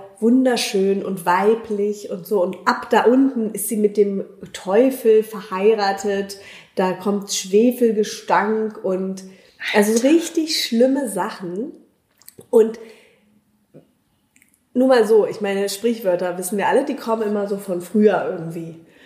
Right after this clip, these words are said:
Speaker 1: Wenn sich Sprichworte also von ganz früher irgendwie bis heute durchziehen, dann ist es doch nur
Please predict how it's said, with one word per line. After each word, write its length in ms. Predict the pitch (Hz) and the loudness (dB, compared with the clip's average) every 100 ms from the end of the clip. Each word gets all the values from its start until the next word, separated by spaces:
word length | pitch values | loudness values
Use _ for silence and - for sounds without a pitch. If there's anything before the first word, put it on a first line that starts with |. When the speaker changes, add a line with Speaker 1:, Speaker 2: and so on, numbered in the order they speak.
| - _ _ | -20 _ _
Speaker 1:
Wenn 220 | - 208 220 | 4 4 4
sich 200 | 233 - | 0 0
Sprichworte 540 | 339 359 - 214 196 | 0 -2 2 2 2
also 180 | 180 190 | -2 -4
von 260 | 190 220 208 | -4 -4 0
ganz 320 | 240 330 330 | 0 0 -4
früher 360 | - 285 285 214 | -6 -2 2 4
irgendwie 240 | 226 226 | 2 2
bis 260 | 202 214 - | -4 -6 0
heute 340 | 240 330 311 | 2 2 -2
durchziehen, 560 | 240 262 294 - 190 185 | -2 -2 -2 -2 -2 -2
dann 140 | 180 | -4
ist 180 | 226 233 | -4 -4
es 160 | 247 | -4
doch 200 | - 214 | -4 -4
nur 460 | 214 254 285 254 254 | 0 0 2 -2 -2